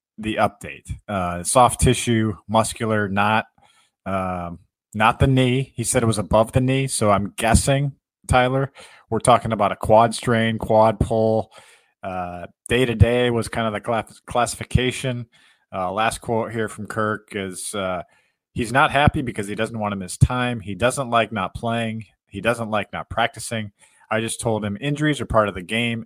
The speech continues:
It stinks, but my guess is he'll wear the training staff out the next couple of days or whatever it takes.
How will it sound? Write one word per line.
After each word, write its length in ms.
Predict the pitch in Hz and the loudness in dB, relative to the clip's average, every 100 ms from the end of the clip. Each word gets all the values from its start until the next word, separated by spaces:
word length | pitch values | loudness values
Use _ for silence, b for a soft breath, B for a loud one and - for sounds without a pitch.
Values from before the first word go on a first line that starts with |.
| - | -14
It 140 | - | -16
stinks, 560 | - - 131 127 - - _ _ _ | -10 -2 -2 -2 -8 -12 _ _ _
but 100 | 107 | -6
my 140 | 95 117 | -2 0
guess 320 | 120 120 - | 2 0 0
is 200 | 120 - | -6 -6
he'll 120 | 104 | -6
wear 220 | 92 113 | -2 -2
the 80 | 113 | -2
training 320 | - 110 107 | -4 -2 -2
staff 300 | 95 110 101 - | -4 -2 -2 2
out 280 | 123 123 - b b - | 4 4 0 b b -2
the 80 | 113 | 2
next 200 | 151 - | 2 2
couple 220 | 143 127 | 0 2
of 60 | 110 | 2
days 320 | 110 110 - | 2 2 -2
or 180 | 98 95 | -6 -2
whatever 400 | 98 104 101 98 | 0 0 0 -2
it 120 | - | -4
takes. 420 | 95 78 - - | -10 -10 -12 -16